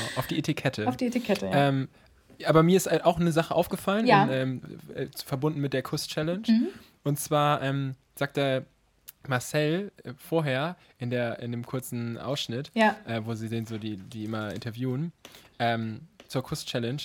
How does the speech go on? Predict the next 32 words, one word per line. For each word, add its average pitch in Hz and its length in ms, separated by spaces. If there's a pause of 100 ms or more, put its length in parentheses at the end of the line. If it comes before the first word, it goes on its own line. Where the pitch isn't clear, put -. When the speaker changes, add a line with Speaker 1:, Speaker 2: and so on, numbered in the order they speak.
Speaker 1:
also 110 420 (100)
ich - 120
kann 117 140
schon 139 100
mal 131 100
sagen, 131 400
Laura 117 320
kenne 151 180
ich 139 80
gleich 139 160
bestimmt - 320
nicht 107 160
mehr 98 280 (320)
vor 139 100
der 131 80
Challenge. 101 400 (100)
<laughs> - 120
So, 85 240
ne? 139 220 (380)
Fünf 180 220
Minuten 151 200
später 170 520 (540)
sieht 190 180
man 160 160
nur 160 260
Husky 175 480 (200)
und 139 120
Laura 147 520 (340)
auf 127 100
dem 131 120
Sofa 135 340
sitzen 120 460